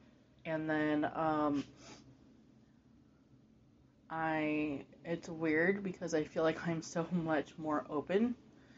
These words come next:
to stuff like that right now. I had been very closed off for a very long time, and, um, I was actually talking to my cousin, um, who we grew up watching a lot of ghost shows and,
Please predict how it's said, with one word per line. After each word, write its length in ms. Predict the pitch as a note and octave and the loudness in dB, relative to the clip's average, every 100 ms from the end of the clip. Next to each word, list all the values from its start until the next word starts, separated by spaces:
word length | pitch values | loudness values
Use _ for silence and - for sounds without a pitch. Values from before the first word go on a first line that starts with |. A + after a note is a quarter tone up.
| - - - | -20 -14 -10
to 100 | G3+ | -2
stuff 280 | G#3+ G3+ | 0 2
like 200 | G#3 G3+ | 4 4
that 220 | G3+ G3+ G3 | 4 2 4
right 240 | G3+ G#3 | 4 4
now. 280 | G#3 G#3 A3 | 2 2 2
I 180 | D#3 D#3 | 2 2
had 300 | D3+ D#3+ D3+ | 2 0 0
been 200 | E3 D#3 | -2 0
very 280 | D3 D3 D3+ | 2 4 0
closed 420 | - D#3+ D#3+ - | -2 -2 -2 0
off 240 | B2+ D3 | 0 0
for 160 | - D3+ | -2 -4
a 60 | D3 | 2
very 260 | C#3+ D3+ | 2 2
long 280 | D#3+ D3+ D3+ | 0 -2 -6
time, 500 | - D3 D3 D#3 E3+ - - - - - - - | -6 -2 0 0 -4 -10 -20 -20 -20 -20 -20 -8
and, 360 | E3+ D#3+ D3+ D3+ | 0 2 2 0
um, 320 | D3 C#3+ C#3+ | 2 2 0
I 80 | C#3 | -2
was 120 | D3+ | -2
actually 300 | - D#3 A#3+ | -4 -4 -4
talking 300 | A3+ G#3 G#3+ | -4 -4 -4
to 100 | G3+ | -2
my 100 | E3+ | -2
cousin, 640 | D#3+ E3+ E3 E3 D#3+ D#3 D#3+ - - - - - - - - - | 2 2 4 2 2 -2 -6 -12 -20 -12 -10 -10 -16 -20 -20 -8
um, 480 | E3 D#3 D3+ C#3+ E3+ - - - - - - - - - | -4 -2 -2 -2 -6 -12 -20 -20 -20 -20 -20 -20 -20 -8
who 200 | F3 E3 | -2 -2
we 180 | D#3+ G3 | 0 0
grew 300 | G3 E3 D#3+ | 4 6 10
up 180 | D#3+ D3+ | 8 8
watching 440 | C#3 - D3+ D3+ | 2 2 -2 0
a 60 | D3+ | 0
lot 180 | C#3+ | 0
of 120 | C#3+ - | -2 -2
ghost 500 | D3 D3+ - - - | -2 -2 -4 -12 -12
shows 800 | - D#3 D#3 D3+ D3 D3 D3+ - | -2 2 4 4 2 0 -2 -6
and, 260 | D3 C#3+ | -4 -4